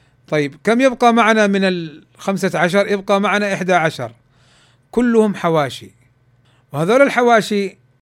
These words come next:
ثلاثة أنواع: إخوة وأعمام، إخوة وأعمام وزوج ومعتق. أما الإخوة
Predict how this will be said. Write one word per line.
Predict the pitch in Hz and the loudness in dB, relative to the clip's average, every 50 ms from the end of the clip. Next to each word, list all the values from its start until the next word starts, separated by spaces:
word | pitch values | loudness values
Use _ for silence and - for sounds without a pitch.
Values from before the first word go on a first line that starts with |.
| _ - | _ -6
ثلاثة | - 190 196 226 214 202 202 196 180 | -4 0 2 2 2 2 0 -2 -4
أنواع: | 180 175 165 156 143 123 98 - _ _ _ _ _ _ _ _ _ _ _ _ _ _ - 220 | -4 -4 -2 -2 -4 -4 -6 -12 _ _ _ _ _ _ _ _ _ _ _ _ _ _ -2 -2
إخوة | 233 226 220 226 233 247 269 269 269 - _ _ _ _ _ _ _ _ _ _ _ _ _ _ - | 0 0 2 2 2 2 2 0 -4 -10 _ _ _ _ _ _ _ _ _ _ _ _ _ _ -8
وأعمام، | 151 165 165 185 208 185 175 185 190 196 214 220 233 269 269 254 208 - _ _ _ _ _ _ _ _ _ _ _ _ _ - | -6 -2 0 0 0 0 0 0 0 2 2 2 2 2 0 -4 -8 -12 _ _ _ _ _ _ _ _ _ _ _ _ _ -4
إخوة | 202 185 - 196 202 214 226 247 247 - _ _ _ _ _ _ _ _ _ _ _ _ _ _ - | -4 -4 -2 0 0 2 2 0 -2 -6 _ _ _ _ _ _ _ _ _ _ _ _ _ _ -12
وأعمام | 160 - - 185 202 180 180 180 185 196 208 220 240 240 196 - _ _ _ _ _ _ _ _ _ _ _ _ _ _ | -10 -6 -4 -4 -2 -2 -2 0 0 0 2 0 -2 -4 -6 -12 _ _ _ _ _ _ _ _ _ _ _ _ _ _
وزوج | 160 160 165 147 175 214 233 240 226 196 208 - - - | -2 -2 0 2 2 2 2 2 0 -4 -8 -12 -12 -6
ومعتق. | 156 165 175 180 196 175 147 - - 127 - _ _ - _ _ _ _ _ _ _ _ _ _ _ _ _ - | -4 -2 0 0 -2 -2 -2 -6 -10 -14 -16 _ _ -20 _ _ _ _ _ _ _ _ _ _ _ _ _ -2
أما | 220 269 277 254 | 0 0 2 2
الإخوة | 202 247 294 - 214 220 220 226 240 | 2 2 2 2 2 2 4 4 2